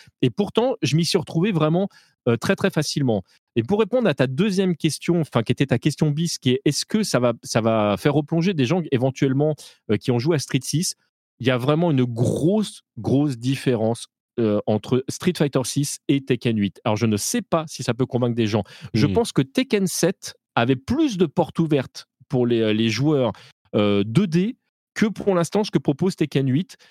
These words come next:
Speaker 2: D'accord.
Speaker 1: Euh, euh, Tekken huit reprend, entre, entre guillemets, vraiment une, tu, en fait, il y a plus de clins d'œil à des séries comme Dead or Alive, par exemple, euh, comme, euh, euh, avec les, euh, les... Parce qu'on n'a pas,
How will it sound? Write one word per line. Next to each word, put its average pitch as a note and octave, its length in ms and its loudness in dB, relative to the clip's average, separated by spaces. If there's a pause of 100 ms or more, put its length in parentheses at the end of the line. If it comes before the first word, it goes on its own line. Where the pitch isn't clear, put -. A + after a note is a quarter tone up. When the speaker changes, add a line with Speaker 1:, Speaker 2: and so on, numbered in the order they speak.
(200)
Speaker 2:
D'accord. G#2+ 160 2
Speaker 1:
Euh, G#2 240 2 (140)
euh, G#2+ 220 2
Tekken D#3 340 0
huit A3 240 0
reprend, D#3 440 0
entre, G#3+ 200 -4
entre D3+ 220 0
guillemets, D3 240 0
vraiment D3+ 340 2
une, C#3+ 260 0
tu, - 140 -2
en F3 120 2
fait, C4 100 0
il - 80 -2
y F3+ 40 2
a D3+ 40 2
plus C4 260 0
de G#3 80 2
clins F#3 300 0
d'œil E3 320 2 (320)
à B2 100 4
des C3+ 300 2
séries E3 300 0
comme B2+ 200 2
Dead C3+ 180 2
or D3 200 2
Alive, D3+ 280 0
par B2 160 -2
exemple, C3+ 460 -2 (380)
euh, A#2 440 0 (100)
comme, C#3 260 -2
euh, A#2+ 360 2
euh, G#2+ 760 0
avec A#2+ 280 -2
les, A2+ 360 2
euh, G#2 60 2
les... G#2 800 2
Parce - 140 -4
qu'on C3+ 300 0
n'a B2 100 0
pas, - 80 -4